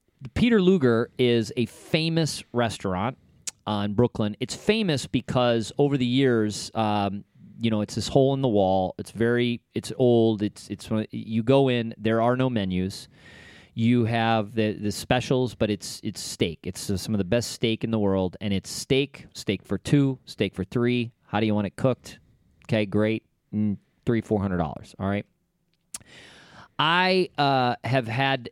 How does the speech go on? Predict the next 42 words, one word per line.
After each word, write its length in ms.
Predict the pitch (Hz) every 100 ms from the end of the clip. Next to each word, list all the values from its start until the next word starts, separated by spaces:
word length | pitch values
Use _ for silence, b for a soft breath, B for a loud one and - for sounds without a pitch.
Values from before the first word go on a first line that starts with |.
| 127
the 140 | 123
opportunity 420 | 127 - 143 127
of 180 | 117 107 _ _ _ -
not 420 | 117 127 170 180 _
going 280 | 123 127 123
to 100 | 107
the 320 | 107 107 98 - _ -
original 680 | 123 107 135 113 113 98
Peter 320 | - 107 95
Luger 360 | 95 101 123 165
'cause 380 | - 110 95 -
it's 80 | -
about 140 | 107
a 40 | 95
six-month 540 | - 117 113 101 90
wait. 240 | 95 117
Used 260 | - 113 -
to 60 | 85
be. 220 | 90 123 _
I 80 | 95
don't 120 | 95
even 180 | 92 92
know 140 | 95
if 100 | 90
they're 140 | 90 85
open 280 | 110 - 95
right 200 | 92 -
now. 280 | 92 101 139
Obviously, 500 | 95 90 87 101 95 - _
covid 340 | 104 98 101
going 280 | 101 98 92
on. 240 | 95 120 135 b b b b
Um, 260 | 113 107 107
I 100 | 127
went 160 | 131 127
to 60 | 117
the 80 | 113
one 180 | 110
that 100 | 107
was 440 | - 95 92 - -
in 140 | 110 95
Manhattan. 600 | 92 101 139 147 156